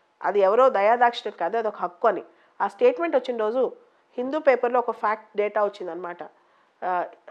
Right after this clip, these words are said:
హైకోర్ట్స్లో ఎంతమంది ఉమెన్ జడ్జెస్ ఉన్నారు, సుప్రీంకోర్టులో ఎంతమంది ఉన్నారు, ఇదంతా, ఈ డేటా అంతా ఆన్సర్. So, almost చాలా ఆన్సర్స్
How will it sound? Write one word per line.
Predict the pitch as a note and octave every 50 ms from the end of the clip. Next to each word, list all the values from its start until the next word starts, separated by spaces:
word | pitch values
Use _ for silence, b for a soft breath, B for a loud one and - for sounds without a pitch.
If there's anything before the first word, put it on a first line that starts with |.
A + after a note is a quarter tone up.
| - _ _ _ _ _ _ - -
హైకోర్ట్స్లో | G3+ A3 A#3 - C#4 C#4 C4+ - C4+ A3+
ఎంతమంది | A3+ A3+ A#3+ B3 A#3+ A3
ఉమెన్ | G#3 A3+ A3+ A3
జడ్జెస్ | G#3 F#3 F#3 F#3+ F#3+ -
ఉన్నారు, | G#3 G3+ F3 D#3+ E3 D#3+ - b b b b b b b _
సుప్రీంకోర్టులో | - B3 B3 C#4+ C#4+ C#4 C4+ C4 B3 B3 B3+ A3
ఎంతమంది | G3+ G#3 G#3+ G#3+ G#3 G#3
ఉన్నారు, | G3 F#3+ F3 E3+ E3+
ఇదంతా, | F3 A3 A3+ A#3 A#3+ - -
ఈ | - A#3 A#3
డేటా | A3 A#3+ C4+ C4 D#4+
అంతా | D#4 D4+ D4+ D#4+ E4+
ఆన్సర్. | C#4 B3 B3+ - - F#3 - - _ b b b b b b b b - F#4+
So, | E4+ C4 A#3+ C4
almost | D4+ E4 G4 G4+
చాలా | G4+ - C4+ A#3 B3+ D#4
ఆన్సర్స్ | D#4+ D4 C#4 C#4 C4+ C4+ B3+ B3 - B3+ A#3